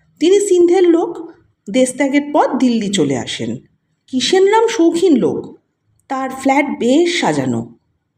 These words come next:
তিনি তার স্ত্রী আর শালীর সঙ্গে নিজের মনিবের পরিচয় করিয়ে দিলেন। শেঠজি সেকেলে লোক, আধুনিক মহিলাদের সঙ্গে তার মেশবার সুযোগ এ পর্যন্ত হয়নি।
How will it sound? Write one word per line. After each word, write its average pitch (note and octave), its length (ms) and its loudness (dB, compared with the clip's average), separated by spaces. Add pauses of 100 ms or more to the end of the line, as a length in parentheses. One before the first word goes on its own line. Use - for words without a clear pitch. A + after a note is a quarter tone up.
তিনি C4 320 2
তার D4+ 140 0
স্ত্রী D4 480 0
আর F#4+ 120 -2
শালীর A3+ 340 -2
সঙ্গে C4 440 2
নিজের C4 360 2
মনিবের A#3 440 2
পরিচয় F3+ 380 -2
করিয়ে D3+ 280 -4
দিলেন। F#2+ 340 -6 (840)
শেঠজি C#4 500 2
সেকেলে C#4+ 460 2
লোক, C#4 460 2 (280)
আধুনিক C4+ 500 2
মহিলাদের C#4 440 2
সঙ্গে D4 360 2
তার C4+ 240 0
মেশবার A#3+ 440 0
সুযোগ B3 420 -4
এ F3 200 -4
পর্যন্ত E4+ 400 -2
হয়নি। D3 640 -2